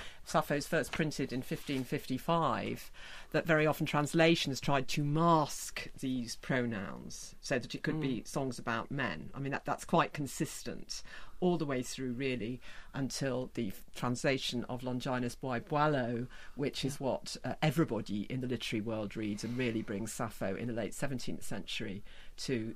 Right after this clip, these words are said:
Speaker 1: uh, the eyes of everyone. And ever since then, she's been thoroughly contested as to whether she, uh, was a schoolmistress or, uh, just using sex as a metaphor or,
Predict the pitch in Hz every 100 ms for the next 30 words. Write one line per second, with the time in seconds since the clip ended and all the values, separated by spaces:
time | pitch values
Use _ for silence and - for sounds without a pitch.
0 | - - 123 - 135 110 104 120 120 113
1 | 110 104 101 147 180 180 156 - 165 139
2 | 135 - 131 - 190 202 165 131 123 117
3 | 127 - - 120 104 - 127 120 - 135
4 | 131 131 117 - - - - - - -
5 | - - - - 117 113 - 131 117 113
6 | - - - - - - - 151 110 104
7 | - 113 - - 202 175 139 - - 143
8 | 117 120 - - - - 127 117 110 107
9 | 98 - 117 104 143 - 127 107 113 131
10 | - 104 120 156 175 160 - 143 117 113
11 | 120 113 113 - 123 113 117